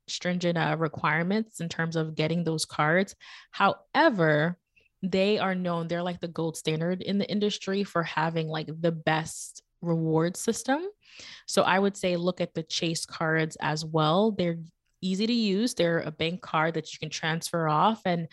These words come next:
and depending on which card you get, they do have, like, maximizing categories,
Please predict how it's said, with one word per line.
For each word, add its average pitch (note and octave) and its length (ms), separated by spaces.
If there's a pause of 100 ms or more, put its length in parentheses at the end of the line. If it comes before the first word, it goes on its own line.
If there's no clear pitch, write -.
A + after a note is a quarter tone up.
(400)
and F#3 140
depending G3 320
on F3+ 120
which F3 180
card F3 260
you E3 80
get, D#3 240
they E3 100
do F3 240
have, D#3+ 360
like, D#3+ 220
maximizing D#3+ 800
categories, D#3+ 920